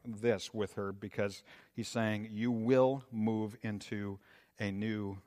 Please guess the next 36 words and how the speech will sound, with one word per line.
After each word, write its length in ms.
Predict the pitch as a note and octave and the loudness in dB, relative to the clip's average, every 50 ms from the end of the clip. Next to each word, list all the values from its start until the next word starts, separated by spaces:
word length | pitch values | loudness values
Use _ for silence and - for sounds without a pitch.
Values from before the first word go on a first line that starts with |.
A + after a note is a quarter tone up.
| - - | -12 -8
you 100 | G#2+ G2 | -6 -4
know, 200 | F#2+ F#2+ F#2 G#2 | -4 -4 -6 -8
assisted 340 | G#2 - C#3 A#2 - A2+ G#2 | -6 -6 -8 -6 -6 0 0
living 240 | C3+ E3 D3+ G#2+ | 2 2 2 -2
place." 300 | - - F2+ E2+ F2 - _ - - - - | -4 -6 -8 -8 -8 -14 _ -20 -20 -10 -8
And 80 | D3+ | -6
she's 140 | - C#3+ B2+ | -6 -6 -2
saying, 260 | - B2+ A#2 A2 G#2+ A#2 - | 2 4 4 4 2 0 2
"I 180 | A#2 A2 G#2+ G#2+ | 4 4 4 4
will 360 | G2+ G2 G#2+ A2 G#2+ G#2 G2 | 2 0 0 2 2 2 0
not 380 | G2 G#2+ D3 F3+ C#3 G#2+ - - - - | 0 2 4 4 4 4 2 -6 -14 -8
move 400 | G2+ G#2+ A2 G#2+ F#2+ F2+ E2+ - - | -6 -4 -4 -4 -4 -6 -10 -14 -10
into 400 | - G#2+ G#2 F#2+ - - G#2 F#2+ | -8 -6 -6 -6 -6 -6 -4 -4
it." 160 | F#2+ F#2 F#2 - - - - - - - - - - - | -2 -4 -4 -8 -12 -18 -16 -18 -18 -18 -20 -14 -2 2
And, 300 | A2 A2 A2 G#2+ A2 B2 | 4 4 4 2 2 0
and 220 | - C3 B2 A#2+ A#2+ | 2 2 2 6 8
that's, 420 | C#3+ D#3+ F3+ - - - - D3+ D#3+ - | 8 8 8 4 0 -6 -6 -8 -8 2
and 200 | C#3+ B2 A#2 B2 | 2 4 6 6
that's 300 | D3 F3+ F#3 - - - | 6 6 4 0 -4 -4
this, 460 | C#3+ C#3 C3+ B2+ - - - - - | 2 4 4 4 4 2 -2 0 4
uh, 260 | B2+ A#2+ A#2 A2+ A2 - - - - - | 6 8 8 8 6 4 -2 -20 -2 2
you 80 | C3+ | 2
know, 60 | B2+ | 4
this 160 | A2+ A2+ - - | 4 2 0 -2
hardening 680 | - - D#3+ E3+ F#3+ F#3 E3 D3+ C#3 C3 B2+ B2+ B2+ - - - - - - - - | 2 8 8 8 8 8 4 4 4 4 4 4 2 -2 -6 -20 -20 -20 -20 -4 2
of 120 | - B2 A2 | 2 4 6
the 160 | B2 B2 B2+ | 6 6 8
attitudes, 720 | C3+ D#3 E3+ D#3 B2+ - B2 G#2+ F2 F2 F#2+ - - - - - _ _ _ - - - - _ _ _ - | 8 8 8 6 2 0 -6 -6 -6 -6 -8 -8 -8 -8 -8 -14 _ _ _ -20 -20 -20 -20 _ _ _ 0
this 160 | A#2+ A2+ - | 0 0 2
stubbornness 1040 | - - - - _ F#3 F#3 F#3+ F3 F3+ C#3+ A#2+ G#2 F#2 F2+ - - - - - - - - - | 0 -2 -2 2 _ 8 8 8 8 6 2 2 2 -2 -6 -8 -8 -8 -8 -10 -12 -18 -16 -10
that 460 | E3 C3 A#2 B2+ A#2+ A#2 A2+ - - | -6 6 8 8 8 8 6 2 0
can 180 | - B2 A2+ G2+ | -2 -2 -2 0
take 280 | - C3+ B2+ A2 - | 2 0 0 0 0
place 380 | - - C#3+ C3+ C3+ A#2+ - - | 2 6 8 8 8 6 2 -2
in 120 | A#2 G#2+ | -2 -4
people, 380 | - - E3 F3 - - - | 4 4 4 4 4 0 -18